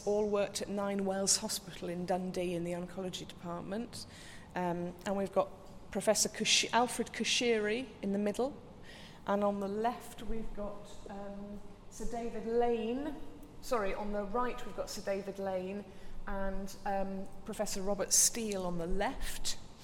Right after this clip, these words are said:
Um, Ken Curry, in order to get the likenesses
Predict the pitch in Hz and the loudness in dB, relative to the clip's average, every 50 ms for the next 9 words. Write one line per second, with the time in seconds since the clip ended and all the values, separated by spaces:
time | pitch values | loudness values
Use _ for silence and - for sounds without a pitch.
0 | - - - - - - - - - - - - - 214 208 208 208 208 214 214 | -14 -14 -14 -12 -12 -10 -8 -6 -6 -6 -4 -2 2 4 4 4 4 2 0 -2
1 | 214 208 - - - - - - 262 247 254 247 - - - 262 254 247 240 233 | -2 -4 -8 -10 -12 -10 -8 -4 -2 -2 -2 -2 -2 -4 -4 -2 0 0 0 0
2 | 226 214 - - 220 220 226 226 214 - - - 208 - - 214 - - 208 208 | -2 -2 -2 -4 -4 -2 -2 -4 -4 -4 -4 -6 -6 -4 -4 -4 -4 -2 -2 0
3 | 214 214 214 220 220 220 - 214 196 - - - 180 175 190 214 214 - - - | 0 0 0 0 -2 -4 -6 -2 4 6 6 6 6 4 2 6 6 6 6 6
4 | - - | 2 -4